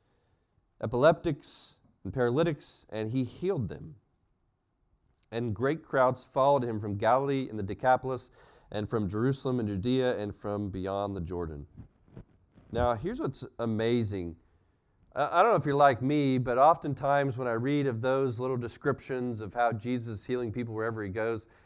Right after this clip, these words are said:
you just kind of read through 'em, right? You're just kinda like, "Well, yeah, he's Jesus. He's, he's,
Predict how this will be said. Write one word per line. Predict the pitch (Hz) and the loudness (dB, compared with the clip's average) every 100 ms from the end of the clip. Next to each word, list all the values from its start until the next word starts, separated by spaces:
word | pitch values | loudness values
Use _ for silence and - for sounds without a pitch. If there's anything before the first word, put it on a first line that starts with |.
| _ - | _ -2
you | 139 | -2
just | 202 - | -2 -2
kind | 156 120 | 0 0
of | 95 85 | -4 -8
read | - 117 131 123 - - | -6 -2 0 0 -4 -8
through | 123 107 | -6 -4
'em, | 85 78 | -4 -6
right? | 90 107 - - | -6 -6 -8 -12
You're | 101 | -12
just | - | -8
kinda | 110 | -8
like, | 98 | -6
"Well, | 104 | -6
yeah, | 113 110 98 | 0 0 0
he's | 87 | -4
Jesus. | 107 98 101 95 - | -6 -6 -8 -14 -12
He's, | 98 87 - _ _ _ _ _ | -12 -12 -18 _ _ _ _ _
he's, | 104 95 92 - | -6 -4 -6 -14